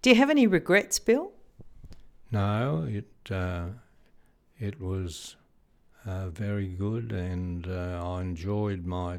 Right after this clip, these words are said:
Speaker 2: time there. And of course, there's a good, um,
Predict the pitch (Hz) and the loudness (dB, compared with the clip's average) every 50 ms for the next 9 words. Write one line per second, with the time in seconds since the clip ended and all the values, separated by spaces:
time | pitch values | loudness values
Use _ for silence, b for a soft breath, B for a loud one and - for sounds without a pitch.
0 | - - - - 98 98 98 101 104 113 117 117 120 117 104 95 - - 85 92 | -10 -12 -10 -8 -6 -6 -4 -4 -4 -4 -4 -6 -6 -6 -8 -10 -12 -10 -8 -6
1 | 104 113 113 117 131 131 143 156 160 147 _ _ _ _ _ _ _ _ _ _ | -4 -4 -4 -4 -4 -6 -6 -8 -10 -14 _ _ _ _ _ _ _ _ _ _
2 | _ - 117 98 95 95 95 95 98 90 95 87 - - - - 117 104 104 107 | _ -8 -6 -4 -4 -2 -2 -4 -4 -4 -6 -8 -10 -8 -4 -2 0 0 0 -2
3 | 101 - - - b b b b b b b b _ - 107 104 95 90 98 95 | -4 -6 -10 -16 b b b b b b b b _ -6 -4 -4 -4 -4 -4 -4
4 | 98 101 110 110 107 101 92 87 85 85 107 98 98 95 95 90 90 92 85 | -2 0 0 0 0 -2 -6 -8 -8 -6 -4 -2 -2 -2 -2 -4 -4 -6 -10